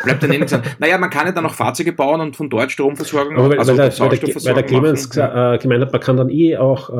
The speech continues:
Speaker 2: äh, terraformen, kann man Sauerstoffatmosphäre eigentlich bringen irgendwann?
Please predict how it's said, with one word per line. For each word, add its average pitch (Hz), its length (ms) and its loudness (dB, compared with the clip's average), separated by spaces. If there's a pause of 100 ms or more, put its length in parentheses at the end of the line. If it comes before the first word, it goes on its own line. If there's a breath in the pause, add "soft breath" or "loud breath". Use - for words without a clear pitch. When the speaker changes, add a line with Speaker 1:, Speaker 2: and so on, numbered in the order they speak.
(140)
Speaker 2:
äh, - 80 -6
terraformen, 127 600 2
kann 110 140 0
man 139 360 2
Sauerstoffatmosphäre 131 920 -2
eigentlich 127 240 0
bringen 156 300 0
irgendwann? 147 480 -4